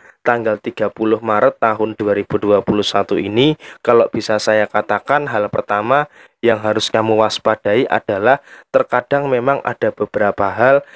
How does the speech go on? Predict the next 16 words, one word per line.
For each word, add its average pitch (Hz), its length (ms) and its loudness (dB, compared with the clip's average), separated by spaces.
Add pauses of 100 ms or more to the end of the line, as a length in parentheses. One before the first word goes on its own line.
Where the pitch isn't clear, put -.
(180)
yang 120 240 2
harus 113 480 -4
kamu 113 320 -2
utamakan, 120 800 -2
meskipun 107 640 -6
hal 101 160 -2
tersebut 113 560 0 (240)
tidak 127 400 0
masuk 110 400 -2
ke - 160 -4
dalam 107 400 2 (320)
skala 113 560 2
prioritas 107 800 0
kamu. 104 400 0
Yang 98 240 2
pertama, 107 560 0